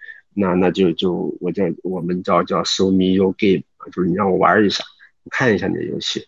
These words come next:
啊，啊，那由用户来去判定。因为这个在传统的手游领域其实也是一样的，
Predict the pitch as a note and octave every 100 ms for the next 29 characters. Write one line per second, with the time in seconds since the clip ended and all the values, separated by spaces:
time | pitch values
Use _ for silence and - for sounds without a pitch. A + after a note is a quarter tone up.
0 | _ - E2+ - G2+ F2 F2+ F#2+ - _
1 | - F#2+ A2 C#3+ B2+ E3+ A2 D#2+ - F#2+
2 | F#2 D#2+ F#2 - _ - - - - B2+
3 | D#3+ G3+ E3+ E3+ - G3 G3 - F2+ F#2
4 | D#3 - F2+ B2+ D3+ B2 - D3+ G2 G2
5 | E2